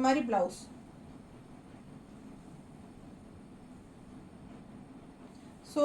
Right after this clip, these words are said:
ரொம்ப நீட்டான saree. மிஸ் பண்ணாதீங்க. ஸ்கிரீன்ஷாட் எடுத்துட்டு WhatsApp பண்ணி புக் பண்ணிக்கலாம். நல்ல அழகு லைட் வெயிட். இந்த அழகு கலர் பாருங்க. சூப்பரான ஒரு கலர். கிரீன். பார்டர்.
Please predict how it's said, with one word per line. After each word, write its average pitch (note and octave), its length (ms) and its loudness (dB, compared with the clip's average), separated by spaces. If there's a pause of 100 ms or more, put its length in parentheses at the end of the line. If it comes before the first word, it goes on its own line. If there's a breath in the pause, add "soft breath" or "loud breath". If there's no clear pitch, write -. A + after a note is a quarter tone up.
(140)
ரொம்ப D4+ 200 8 (100)
நீட்டான C#4+ 540 6
saree. B3 340 8 (120)
மிஸ் C#4+ 220 2
பண்ணாதீங்க. C4+ 520 8 (100)
ஸ்கிரீன்ஷாட் C#4+ 540 4
எடுத்துட்டு A#3 380 2
WhatsApp A#3+ 360 4
பண்ணி B3+ 240 8
புக் A#3+ 200 -2
பண்ணிக்கலாம். A#3+ 520 4 (420 loud breath)
நல்ல C4+ 200 8 (160)
அழகு C4 300 8 (120)
லைட் B3+ 380 8
வெயிட். A3 300 4 (2250)
இந்த C#4 140 10 (140)
அழகு C#4+ 320 10
கலர் B3 300 6
பாருங்க. G#3+ 280 4 (460)
சூப்பரான C#4 600 4 (140)
ஒரு B3+ 120 6 (120)
கலர். G3+ 260 6 (100)
கிரீன். A3+ 300 4 (2000)
பார்டர். C#4 380 12